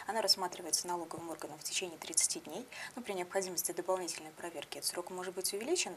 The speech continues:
и в конечном итоге заявитель получит ответ на своё обращение, где будет установлено, изменится у него ставка земельного налога или нет.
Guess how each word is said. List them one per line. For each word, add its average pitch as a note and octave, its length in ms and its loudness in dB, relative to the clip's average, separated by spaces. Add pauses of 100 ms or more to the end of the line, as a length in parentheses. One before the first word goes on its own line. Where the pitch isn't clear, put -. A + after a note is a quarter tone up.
и G#3 260 -2
в G3+ 80 -6
конечном G3 480 0
итоге G3+ 340 0
заявитель F#3+ 480 0
получит F3 440 0
ответ G3+ 300 -2
на - 60 -2
своё D3+ 280 4
обращение, F#3+ 560 0 (500)
где F#3 320 2
будет G3 300 0
установлено, E3 560 2
изменится B3+ 420 6
у - 20 2
него A#3+ 140 2
ставка G#3+ 320 2
земельного G3 400 -2
налога F3 380 2
или G#3 240 -4
нет. E3+ 240 -4